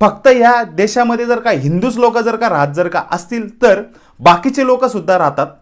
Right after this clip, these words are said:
त्याच्यामध्ये जर का बौद्ध असतील, जैन असतील, गुजराती असतील, मारवाडी असतील, इतर समाजाची लोक सुद्धा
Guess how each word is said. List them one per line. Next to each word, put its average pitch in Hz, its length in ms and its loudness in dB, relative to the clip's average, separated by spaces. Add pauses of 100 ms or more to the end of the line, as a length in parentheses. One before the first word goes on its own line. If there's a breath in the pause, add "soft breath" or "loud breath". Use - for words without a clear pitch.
(360 soft breath)
त्याच्यामध्ये 226 460 0
जर 220 160 -4
का 214 120 0
बौद्ध 185 340 2
असतील, 208 400 -2
जैन 196 280 0
असतील, 208 340 -6
गुजराती 202 380 -2
असतील, 214 300 -6
मारवाडी 180 500 -2
असतील, 202 600 -8
इतर 233 380 -6
समाजाची 156 720 -6
लोक 151 240 -6
सुद्धा 143 380 -6